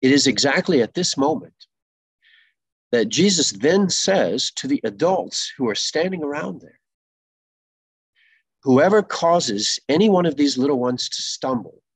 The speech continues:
it would be better for him to have a millstone tied around his neck and be cast into the sea to drown."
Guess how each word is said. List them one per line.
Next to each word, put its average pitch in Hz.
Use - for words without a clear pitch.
it 131
would 113
be 110
better 143
for 160
him 151
to 123
have 113
a 101
millstone 156
tied 180
around 165
his 135
neck 127
and -
be -
cast -
into 139
the 127
sea 110
to -
drown." 98